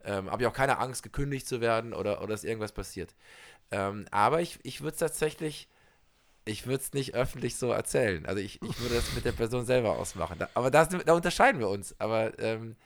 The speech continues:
finde ich aber auch geil, weil das macht uns, macht den Unterschied und die, die Würze unseres Podcasts ja auch aus. Wenn wir immer jetzt beide so komplett gleich wären, äh,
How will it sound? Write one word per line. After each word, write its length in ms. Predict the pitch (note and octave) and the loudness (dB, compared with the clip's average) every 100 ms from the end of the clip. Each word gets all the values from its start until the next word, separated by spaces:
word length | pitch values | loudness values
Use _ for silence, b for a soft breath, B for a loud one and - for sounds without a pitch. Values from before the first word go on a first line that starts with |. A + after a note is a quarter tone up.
| - | -18
finde 220 | - F3 F3 | -6 0 4
ich 60 | |
aber 160 | E3 C#3+ | 6 4
auch 120 | C3 | 4
geil, 280 | D3+ G3 A2+ | 8 8 8
weil 100 | A2 | 4
das 120 | A2+ | 4
macht 160 | C3 C3+ | 0 0
uns, 300 | A#2+ - - B B | -4 -8 -12 B B
macht 180 | A#2 A2+ | 0 2
den 100 | C#3+ | 0
Unterschied 540 | C#3 C#3+ D3+ - D#3 | 0 2 2 2 -2
und 260 | A2 B2 - | -2 -6 -6
die, 260 | A#2+ A#2+ B B B | -4 -4 B B B
die 220 | A#2+ B2 B2 | -2 2 4
Würze 440 | F3 - D#3 D3+ | 4 4 2 2
unseres 300 | C#3 B2+ B2+ | 2 0 2
Podcasts 440 | C3+ - B2+ - | 0 2 -2 0
ja 120 | B2 G#2+ | 0 0
auch 120 | - | 2
aus. 280 | B2+ G2+ G#2 | 2 2 -2
Wenn 80 | |
wir 80 | G2+ | -4
immer 160 | G#2 G#2+ | -2 0
jetzt 240 | A2 - | 0 2
beide 260 | G#2 A2 G#2+ | 4 4 2
so 300 | G#2+ G2 - B B B - | 0 0 -2 B B B -8
komplett 420 | A#2 G#2 A2+ - | -8 -2 -2 0
gleich 340 | G#2 G2+ A#2+ | 2 2 2
wären, 340 | C#3 C#3 C#3 C3+ | 2 2 2 -2
äh, 340 | A2+ A#2 A#2 | 0 2 0